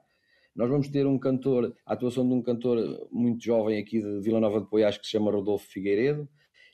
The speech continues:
e, e vamos ter algo também muito especial, que é a interpretação do, dos, dos discursos em língua gestual portuguesa,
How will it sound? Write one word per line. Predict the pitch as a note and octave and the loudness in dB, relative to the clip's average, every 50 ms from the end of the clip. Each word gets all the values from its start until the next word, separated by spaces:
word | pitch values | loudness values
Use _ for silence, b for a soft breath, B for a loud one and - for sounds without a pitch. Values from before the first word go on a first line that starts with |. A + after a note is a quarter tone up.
| b - | b -6
e, | - A#2+ C3 C#3 C#3+ - | -2 0 0 2 2 2
e | C#3 | 0
vamos | C3 C#3 C#3+ C3+ C#3 | 0 0 0 0 0
ter | - C#3 B2+ | 0 0 2
algo | B2 B2 C3+ C3+ C3 | 2 2 0 -2 -2
também | - C3 C3 C3 | 0 0 2 2
muito | C3 C3 C3 | 2 0 -2
especial, | - - - - - - A#2 A#2 A2+ A#2 A#2 | -8 -18 -20 -18 -10 -4 0 0 0 0 -2
que | A#2 - B2 | -2 -2 0
é | A2+ A2+ | 2 2
a | |
interpretação | A#2 A2+ A2+ A2 A2 - - - A#2+ A#2 - - A2+ A2 A2 G#2+ | 0 0 -4 -6 -12 -12 -6 -4 -4 -2 0 0 0 2 2 0
do, | D2+ F#2+ G#2 A2 A2+ G#2+ A2 - | -2 -2 -2 -2 -2 -2 -2 -6
dos, | - A2 G#2+ G#2+ - - _ - | -6 -4 -6 -6 -6 -8 _ -14
dos | - F#2+ G2 F#2+ F#2 | -12 -10 -10 -10 -8
discursos | - - - - - G#2 G#2+ G#2 - - - - | -8 -10 -10 -8 -4 -4 -4 -4 -4 -10 -6 -4
em | G#2+ G#2+ | 0 0
língua | A2 A2+ G#2+ G#2+ G#2+ | 2 2 2 2 0
gestual | G2+ A2 G#2 G2 - - G#2+ G#2+ G2+ G2+ | 0 0 -2 -4 -4 -2 0 0 0 0
portuguesa, | - - - - G2+ G#2 G2+ G2+ G#2 G#2 | -4 -12 -8 -2 -2 0 0 0 -4 -6